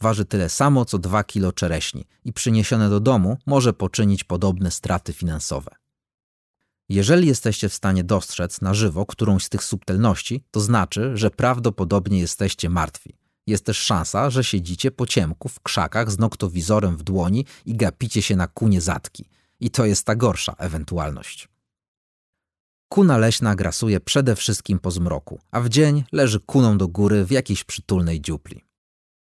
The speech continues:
Od obecności drzewnych otworów, i to w dużej ilości, zależy częstotliwość występowania kuny. Szczególnie w naszych okolicznościach przyrody,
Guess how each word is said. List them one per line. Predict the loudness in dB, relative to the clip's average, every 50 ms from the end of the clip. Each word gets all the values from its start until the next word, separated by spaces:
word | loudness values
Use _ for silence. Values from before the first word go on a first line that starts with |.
| _ _ _ _ _ _ _ _
Od | 0 0 2
obecności | 0 0 2 2 0 0 0 0 0 0 0 -2 -2
drzewnych | -2 0 2 2 2 2 2 0 0
otworów, | -2 -6 -4 -2 -2 -2 -2 -4 -6 -6 -8 -10
i | -8 -4
to | -4 -2
w | -2 -2
dużej | 0 0 2 2 2 0 2
ilości, | 2 2 2 0 0 -4 -6 -6 -8 -8 -6 -6
zależy | -2 0 2 2 4 4 2 2
częstotliwość | 2 0 0 0 0 -2 -6 -6 -2 -2 0 0 0 0 0
występowania | -2 -6 -6 -4 -4 -4 -4 -4 -4 -2 -2 0 0 -2 -4
kuny. | -8 -10 -10 -10 -10 -10 -14 _ _ _ _ _ _ _ _ _ _ _ _ _ _ _ _ _
Szczególnie | -6 -2 -2 0 2 2 4 4 4 4 2 0
w | 0 2
naszych | 2 2 2 0 -2 -4 -4
okolicznościach | -4 -2 0 0 0 0 -2 -4 -4 -2 -2 -4 -4 -4
przyrody, | -6 -2 0 2 2 2 2 0 -4 -6